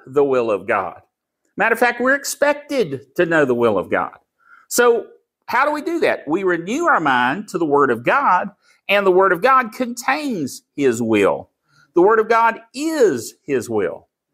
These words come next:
So if you have a question, for instance, about healing, what's God's will concerning healing? Go to the book. Find out what the Bible says. You know, people have a tendency to say, "Well, you know, my pastor said,"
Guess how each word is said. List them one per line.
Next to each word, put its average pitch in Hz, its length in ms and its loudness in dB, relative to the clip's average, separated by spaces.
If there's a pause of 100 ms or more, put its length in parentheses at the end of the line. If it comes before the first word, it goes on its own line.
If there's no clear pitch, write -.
(380)
So - 140 0
if 240 100 0
you 226 80 -2
have 277 160 2
a 254 60 -4
question, 240 520 -2
for 196 140 0
instance, 190 320 -2
about 156 260 0
healing, 131 380 -2 (720)
what's 156 160 -2
God's 208 260 0
will 220 200 4
concerning 226 420 -2
healing? 202 340 -4 (580)
Go 101 200 2
to 123 80 0
the 170 100 2
book. - 420 -2 (880)
Find 135 260 0
out 196 100 4
what 233 120 0
the 269 60 2
Bible 277 480 0
says. - 640 -4 (680)
You 180 80 0
know, 214 140 4
people 240 320 0
have 220 200 0
a 202 60 -2
tendency 226 480 0
to 151 80 -2
say, 147 260 0 (380)
"Well, - 260 -4
you 170 160 -4
know, - 180 0
my 208 260 2
pastor 320 580 -2
said," 101 500 0